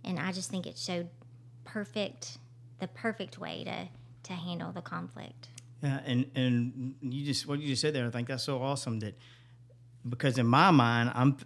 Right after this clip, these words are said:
Speaker 2: I, I, in my mind, when I'm hearing this parable, I'm going,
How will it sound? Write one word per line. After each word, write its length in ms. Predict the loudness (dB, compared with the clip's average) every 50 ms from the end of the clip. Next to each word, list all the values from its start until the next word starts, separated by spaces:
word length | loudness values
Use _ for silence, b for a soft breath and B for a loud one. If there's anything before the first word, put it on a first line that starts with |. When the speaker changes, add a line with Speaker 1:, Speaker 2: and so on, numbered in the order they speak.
| -14 -6
Speaker 2:
I, 120 | -4 -4 -4 -4
I, 60 | -8 -8
in 240 | -2 0 2 6
my 140 | 8 8 8
mind, 260 | 10 10 10 10 10
when 100 | 8 6
I'm 100 | 6 6
hearing 200 | 6 8 8 8 8
this 160 | 6 4 0
parable, 520 | 2 4 6 6 6 6 4 2 0 0 0
I'm 180 | 2 2 2
going, 400 | 2 2 2 2 2 0 -2 -4